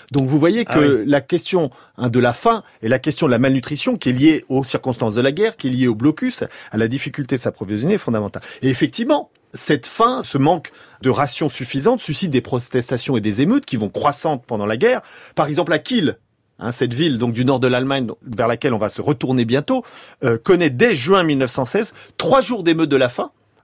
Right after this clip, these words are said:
Speaker 1: où des boutiques sont attaquées. Donc le mécontentement se développe considérablement en quinze, en seize, et plus ça avance, plus ça devient dur.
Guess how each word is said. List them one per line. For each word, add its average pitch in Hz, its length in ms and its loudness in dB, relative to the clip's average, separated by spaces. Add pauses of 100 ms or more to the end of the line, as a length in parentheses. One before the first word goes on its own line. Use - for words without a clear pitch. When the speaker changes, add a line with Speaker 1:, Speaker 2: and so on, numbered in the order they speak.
(100)
Speaker 1:
où 156 100 2
des 151 80 6
boutiques 160 320 -2
sont 180 200 0
attaquées. 160 380 0 (280)
Donc 185 200 0
le 165 80 6
mécontentement 196 680 0
se 170 140 -2
développe 156 460 2
considérablement 151 840 -2
en 139 120 0
quinze, 170 360 -2
en 135 80 0
seize, 226 200 0
et 139 60 0
plus 262 200 2
ça - 160 4
avance, 247 220 -2
plus 233 140 -8
ça 165 140 0
devient 143 260 2
dur. 220 240 -2